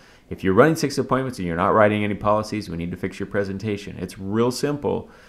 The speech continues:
but there's, there's a formula that works if we are willing to work it without reservation,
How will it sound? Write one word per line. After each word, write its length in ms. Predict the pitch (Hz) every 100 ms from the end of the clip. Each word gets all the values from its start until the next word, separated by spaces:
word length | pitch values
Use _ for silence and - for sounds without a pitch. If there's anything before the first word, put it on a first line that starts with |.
| - -
but 180 | - -
there's, 440 | 107 98 98 - -
there's 360 | - 110 110 110
a 80 | 95
formula 720 | - - 143 170 135 98 90
that 260 | 87 76 92
works 680 | 92 131 104 90 - - - _ _ _ -
if 240 | 101 98
we 500 | 98 95 117 117 113 110
are 200 | 98 98
willing 320 | 95 92 90
to 140 | -
work 260 | 85 85 85
it 180 | 87 92
without 540 | 85 - 92 95 -
reservation, 920 | 101 98 95 87 78 76 - 80 76